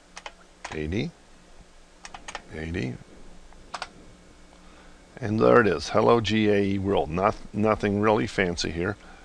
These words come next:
And if you want to take a look at the, uh, admin, there's the admin, and you can play around with that. I'm just basically trying to, this video, that's beyond the scope of this video. This video is just how to get everything set up and running.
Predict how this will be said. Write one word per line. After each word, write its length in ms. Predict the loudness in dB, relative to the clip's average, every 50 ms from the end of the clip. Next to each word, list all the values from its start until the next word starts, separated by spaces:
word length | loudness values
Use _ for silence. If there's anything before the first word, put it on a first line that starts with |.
| -20 -20 -20 -18 -8
And 220 | -4 -2 0 0 0
if 120 | -2 -2
you 60 | 0
want 160 | 0 0 0 2
to 80 | 0
take 100 | 2 2
a 60 | 4
look 220 | 4 4 4 4 4
at 240 | 2 2 0 -2 -4
the, 260 | -2 -2 0 0 0
uh, 140 | 0 -2 -4 -6 -14 -20 -20 -20 -20 -20 -20 -20 -20 -18 -16 -16 -16 -16 -16 -18 -18 -20 -20 -20 -20 -20 -20 -20 -20 -20 -20 -20 -20 -20 -20 -20 -4
admin, 520 | 0 2 2 4 4 4 4 4 4 0 -2 -6 -12 -12 -10 -12 -12 -12 -14 -20 -20 -20 -20 -20 -20 -20 -20 -20 -20 -20 -20 -20 -20 -20 -20 -20 -20 -20 -20 -20 -20 -10 -2
there's 220 | 0 0 0 2
the 120 | 0 2 4
admin, 380 | 4 4 4 2 2 2 2
and 100 | 2 2
you 100 | 2 2
can 120 | 0 0 -2
play 200 | 0 0 2 2
around 360 | 4 2 2 2 2 0 0
with 120 | -2 0
that. 180 | 0 0 0 2
I'm 160 | 0 0 0
just 180 | -2 -2 -2 0
basically 420 | 0 0 0 -2 -4 -4 -4 -4
trying 300 | -2 0 0 0 0 0
to, 200 | 0 -2 -4 -6 -10 -16 -20 -20 -20 -20 -18 -16 -14 -4 0
this 200 | 2 2 2 2
video, 580 | -2 0 2 2 2 4 2 2 2 0 -2
that's 280 | 0 2 2 2 2 0
beyond 360 | 0 2 4 4 4 2 2
the 60 | 0
scope 320 | 0 0 2 2 0 0 -2
of 80 | -2
this 180 | -2 -2 -2 -2
video. 380 | -2 -2 0 0 0 0 -2 -2
This 220 | -2 -4 -6 -4
video 260 | -4 -4 -4 -4 -4 -4
is 60 | -4
just 240 | -2 -2 -2 -2 -2
how 160 | -2 -4 -4
to 100 | -6 -8 -10 -16 -20 -20 -20 -18 -10 -4
get 140 | -2 -2 0
everything 420 | 0 -2 -2 -4 -4 -4 -4 -2
set 240 | -2 0 0 0 0
up 180 | -2 -4 -4
and 160 | -4 -4 -4 -4
running. 360 | -4 -4 -4 -4 -4 -6